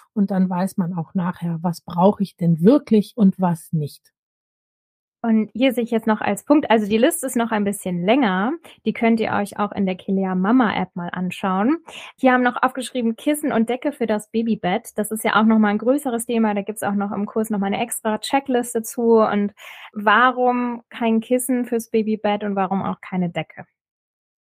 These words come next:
Speaker 1: Also erstmal empfehle ich grundsätzlich einen Schlafsack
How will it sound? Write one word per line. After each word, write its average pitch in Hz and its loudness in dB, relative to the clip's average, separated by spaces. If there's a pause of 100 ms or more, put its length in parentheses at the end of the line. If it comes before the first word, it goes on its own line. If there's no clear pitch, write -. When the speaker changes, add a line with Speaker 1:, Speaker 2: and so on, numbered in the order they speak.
(880)
Speaker 1:
Also 233 4
erstmal 294 -2
empfehle 233 -4
ich 247 -8
grundsätzlich 214 -2
einen 175 -4
Schlafsack 240 -6